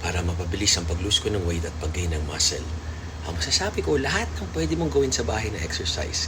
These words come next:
gawin mo. Makakatulong yan. Kasi baka hindi mo pa kaya mag-push-up, baka hindi mo kaya mag-body weight squat. So, half push-up na nakaluhod lang, or body weight squat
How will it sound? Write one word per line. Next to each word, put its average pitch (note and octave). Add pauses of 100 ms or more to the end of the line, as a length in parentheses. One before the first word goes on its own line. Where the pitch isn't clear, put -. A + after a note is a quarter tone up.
gawin F2+
mo. D2 (400)
Makakatulong D#2
yan. D2+
Kasi A#2 (480)
baka D#2
hindi D#2+
mo D#2+
pa D#2
kaya D#2
mag-push-up, -
baka D2
hindi D2+
mo D2+
kaya D#2
mag-body D2+
weight B2
squat. F2
So, D2 (160)
half E2
push-up D#3
na E2
nakaluhod D#2
lang, A#2 (400)
or E2
body D#2
weight D#2+
squat -